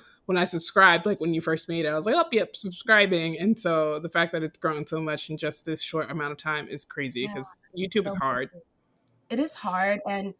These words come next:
Speaker 2: it's one of those things where the only way that you'll ever get better at video is if you continue to do it. Like, I watch some of my
Speaker 1: Mm-hmm.
Speaker 2: videos, and I'm like, "Wow, this is awful. I can't believe people watch this."
Speaker 1: <laughs>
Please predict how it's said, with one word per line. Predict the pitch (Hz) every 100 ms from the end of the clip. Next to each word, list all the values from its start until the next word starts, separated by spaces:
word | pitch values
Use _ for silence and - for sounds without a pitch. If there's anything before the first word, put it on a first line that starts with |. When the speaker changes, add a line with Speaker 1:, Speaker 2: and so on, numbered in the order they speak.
| _ _ _ 247
Speaker 2:
it's | 254
one | 247 254
of |
those | 311 320
things | 233 220 220
where | 214
the | 220
only | 190 196 180 180
way | 170 165
that | 165
you'll | 180 156
ever | 165 170
get | 165 143
better | 156 156
at | 151 -
video | 165 165 170
is | 170
if | -
you | 180
continue | 180 165 185 175 170
to | 156
do | 151 151
it. | - 185
Like, | 160 -
I | 180
watch | 180 202
some | 185
of | 170
my | 180 156
Speaker 1:
Mm-hmm. | 185 190 _ -
Speaker 2:
videos, | 226 233 233 208
and | 202
I'm | 190
like, | 175
"Wow, | 170 165
this | 175 185
is | 175 _ _ -
awful. | 156 156 180
I | 180 175
can't | 180 165
believe | 170 160 160 160 _ _ _ _ -
people | - -
watch | - 156
this." | - 165 -
Speaker 1:
<laughs> | -